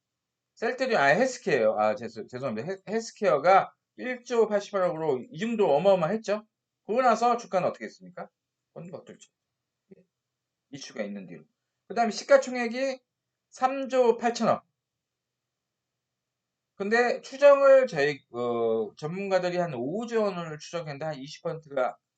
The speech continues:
할인이 된 가격이죠. 그럼 당연히 당일 공모가가 구십 에서 이백 프로까지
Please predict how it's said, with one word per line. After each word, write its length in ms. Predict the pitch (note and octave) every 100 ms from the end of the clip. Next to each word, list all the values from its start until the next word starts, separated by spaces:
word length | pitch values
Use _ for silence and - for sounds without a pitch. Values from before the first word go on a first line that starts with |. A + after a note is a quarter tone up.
| _ _ -
할인이 260 | A#3+ A3+ D#3
된 180 | A#2
가격이죠. 500 | G2 F2 D#2 D#2 F#2+ - _ _ _
그럼 200 | C4+ D4
당연히 600 | - C4 D#4 D#4 C#4+ A3 _ _ _ _ _ _
당일 400 | - G#3 C4+ C4+
공모가가 800 | G3+ F#3 F#3+ F#3 D#3+ F#3 D3 F2+ D#2 _ _ _ _ -
구십 320 | A3 B3 A#3+
에서 220 | A#3+ A#3
이백 400 | D3+ F#3+ C4 C4
프로까지 600 | A3+ G#3+ F3 F3 G#3+ C#3